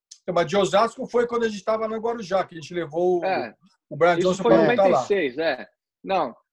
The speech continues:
Speaker 2: mas nós começamos antes. É,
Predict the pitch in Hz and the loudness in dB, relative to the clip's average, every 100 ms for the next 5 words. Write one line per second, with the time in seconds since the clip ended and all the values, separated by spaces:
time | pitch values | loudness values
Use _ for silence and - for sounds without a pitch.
0 | _ 165 180 202 - 226 208 240 262 190 | _ -4 -2 -2 -2 -4 -2 -4 -4 -4
1 | 180 240 233 175 - - _ _ _ _ | 0 2 0 -2 -10 -20 _ _ _ _
2 | _ _ _ _ _ _ _ _ _ _ | _ _ _ _ _ _ _ _ _ _
3 | _ 139 143 151 151 147 143 135 | _ -4 -2 -2 -2 -4 -4 -8